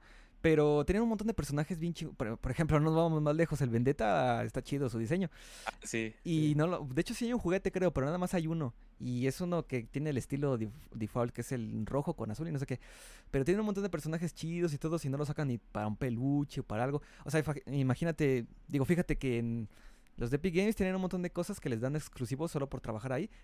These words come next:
Speaker 1: como los pines estos, que en cada temporada
Speaker 2: Ah,
Speaker 1: sacan
Speaker 2: sí.
Speaker 1: un pin y están bonitos, ¿no? Yo sí compraría
Speaker 2: Sí.
Speaker 1: uno, inclusive, es... bueno, ya si cuesta, por ejemplo, a lo mejor mil pesos, ya, bueno, quién sabe, todavía.
Speaker 2: Ya la piensas, ¿no?
Speaker 1: Ya la
Speaker 2: <laughs>
Speaker 1: pienso, la dudo, pero probablemente la compre, ¿no? Pero están chidas esas cosas que ponen, ¿no?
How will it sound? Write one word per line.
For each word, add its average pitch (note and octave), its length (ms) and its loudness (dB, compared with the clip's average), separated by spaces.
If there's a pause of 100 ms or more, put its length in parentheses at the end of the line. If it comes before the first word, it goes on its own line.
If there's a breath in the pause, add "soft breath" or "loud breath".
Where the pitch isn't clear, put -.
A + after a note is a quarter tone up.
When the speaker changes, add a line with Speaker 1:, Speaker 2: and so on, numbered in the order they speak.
Speaker 1:
como C3 200 0
los B2 200 0
pines D#3 560 -2
estos, D3+ 340 -2
que C3+ 60 -2
en A#2+ 60 -4
cada C3+ 180 -2
temporada C3+ 400 2
Speaker 2:
Ah, C3+ 60 0
Speaker 1:
sacan C3+ 200 -2
Speaker 2:
sí. C#3 60 0
Speaker 1:
un C#3 80 -4
pin D3 260 -4
y - 20 -2
están D3+ 200 -2
bonitos, F3+ 360 0
¿no? A#3 120 -8 (240 soft breath)
Yo F#3+ 80 6
sí D4 100 -2
compraría D3 420 4
Speaker 2:
Sí. - 60 8
Speaker 1:
uno, F#3 260 0 (180)
inclusive, D#3 600 2
es... B2 180 -4 (220 loud breath)
bueno, A3 200 2
ya G#3+ 160 4
si A3 100 -4
cuesta, G#3+ 340 0
por C#3+ 100 2
ejemplo, D#3+ 320 2
a C#3 40 6
lo B2+ 80 6
mejor D#3+ 320 0
mil F3 140 0
pesos, F3+ 440 0
ya, C#3+ 260 2
bueno, D3 380 -2
quién G3 140 -10
sabe, - 200 -12
todavía. D3 260 2
Speaker 2:
Ya A#2+ 40 2
la A#2+ 100 4
piensas, A#2+ 400 0
¿no? C#3+ 220 0
Speaker 1:
Ya F#3+ 80 6
la F#3 160 6
Speaker 2:
<laughs> - 0 -
Speaker 1:
pienso, F#3 300 4
la D#3 100 6
dudo, G#3 320 2
pero C3+ 240 2 (220)
probablemente F#3 440 4
la E3+ 60 0
compre, G3+ 240 -4
¿no? A3 80 -6 (380 loud breath)
Pero D3+ 280 6
están F#3+ 200 0
chidas G#3 300 -2
esas F#3+ 180 -8
cosas F#3+ 200 -4
que C#3+ 80 -4
ponen, D3+ 380 0
¿no? F#3 180 -4